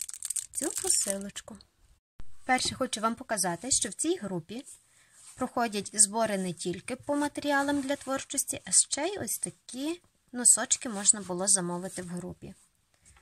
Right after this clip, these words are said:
Хочу вам сказати, що вони дуже хорошої якості, мені вони подобаються. Якщо буде збір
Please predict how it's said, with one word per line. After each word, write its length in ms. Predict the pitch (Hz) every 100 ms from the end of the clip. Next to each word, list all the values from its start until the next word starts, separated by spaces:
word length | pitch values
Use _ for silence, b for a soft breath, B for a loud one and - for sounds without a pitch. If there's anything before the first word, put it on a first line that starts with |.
| B B B B B _ _ -
Хочу 220 | 220 220
вам 140 | 214
сказати, 340 | - 208 254 -
що 180 | -
вони 320 | 202 202 196 175 -
дуже 520 | - - 196 240 185 180
хорошої 580 | 202 185 180 180 185
якості, 480 | 180 190 - - 247
мені 460 | 226 214 202 180 180 -
вони 340 | 208 190 180 180 _ _ b b b _
подобаються. 680 | 254 185 175 170 180 240 302
Якщо 280 | 240 - 180
буде 260 | 180 175
збір 380 | 175 175 202 185